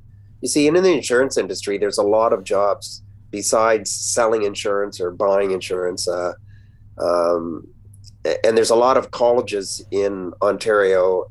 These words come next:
and universities that offer insurance courses. It's a recession-proof business. So, um, so when I joined, I was a claims adjuster. Uh, basically, somebody would call in with a, they had an automobile claim.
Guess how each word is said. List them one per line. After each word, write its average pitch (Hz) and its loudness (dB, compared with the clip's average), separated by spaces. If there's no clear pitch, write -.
and 117 0
universities 95 -4
that 101 2
offer 104 2
insurance 98 -2
courses. - -4
It's 127 0
a 127 2
recession-proof 127 0
business. 95 -4
So, 92 -2
um, 104 0
so - 0
when 131 4
I 160 2
joined, 113 -2
I 113 0
was 113 -2
a 107 -8
claims 123 -4
adjuster. - -8
Uh, 92 0
basically, 107 0
somebody 95 -2
would 98 0
call 101 4
in 101 0
with 95 -4
a, 92 -2
they 92 -2
had 101 2
an 95 0
automobile 107 2
claim. 110 -2